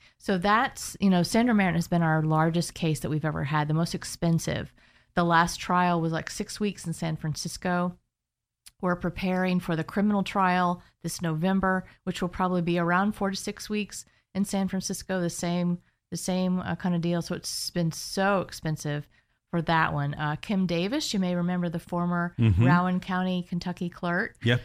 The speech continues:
Speaker 1: That case is not over. Um,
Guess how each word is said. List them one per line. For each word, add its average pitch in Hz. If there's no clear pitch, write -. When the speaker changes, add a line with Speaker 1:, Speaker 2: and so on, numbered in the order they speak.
Speaker 1:
That 185
case 202
is 190
not 185
over. 190
Um, 165